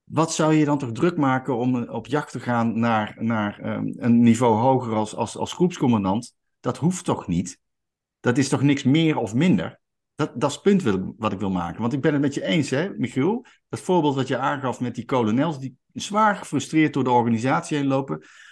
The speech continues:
die ook geen poot meer verzetten. Dat, dat, eh, al het werk stokt daar. Die doen er helemaal niks meer, over het algemeen. En, eh, spreek me tegen als het, eh, als het, als ik het verkeerd heb.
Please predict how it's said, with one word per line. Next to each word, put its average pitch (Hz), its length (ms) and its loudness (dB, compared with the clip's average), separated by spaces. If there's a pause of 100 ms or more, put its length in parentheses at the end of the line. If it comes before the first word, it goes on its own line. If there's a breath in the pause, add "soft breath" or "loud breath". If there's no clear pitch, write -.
(140 loud breath)
die 127 340 4
ook 123 140 2
geen 95 220 -4
poot 185 260 2
meer 123 160 2
verzetten. 110 460 -4
Dat, 120 200 -8
dat, 98 200 -6
eh, - 120 -6
al 123 200 0
het 95 100 2
werk 98 260 2
stokt - 240 -2
daar. 151 340 0
Die 104 100 -4
doen 107 180 2
er 95 60 0
helemaal 92 240 0
niks 110 200 -2
meer, 202 300 -2 (160)
over 131 260 0
het 139 80 0
algemeen. 139 580 -2 (100)
En, - 320 -14
eh, - 140 -10 (200)
spreek - 380 0
me 95 80 2
tegen 107 320 4
als 92 160 0
het, 87 160 -10
eh, 90 140 0
als 82 180 -4
het, 90 180 -16
als 90 100 -6
ik 85 60 -10
het - 120 -12
verkeerd 196 320 4
heb. 214 280 0